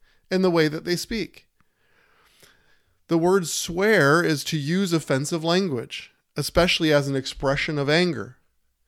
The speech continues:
That's the definition of swearing. The word curse is also an offensive word or phrase used to express anger or annoyance. So these are the words that we use.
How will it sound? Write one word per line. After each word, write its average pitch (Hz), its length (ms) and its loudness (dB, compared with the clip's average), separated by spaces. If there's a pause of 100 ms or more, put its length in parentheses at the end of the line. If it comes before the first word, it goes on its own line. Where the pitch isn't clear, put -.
(360)
That's 147 200 -4
the 160 120 -4
definition 139 540 -4
of 123 120 -10
swearing. 135 760 -4 (1160)
The 151 80 0
word 156 280 2
curse 190 500 4
is 151 80 -6
also 196 440 2
an 117 100 -2
offensive 135 540 -2
word 170 340 2
or 123 80 2
phrase 139 520 0
used 147 240 2
to 147 120 4
express - 440 0 (100)
anger 139 520 -2 (320)
or 170 240 6
annoyance. 175 640 0 (720)
So - 140 -6
these 185 180 0
are 185 60 -8
the 175 140 2
words 175 440 0
that 156 140 0
we 156 120 -4
use. 160 580 -4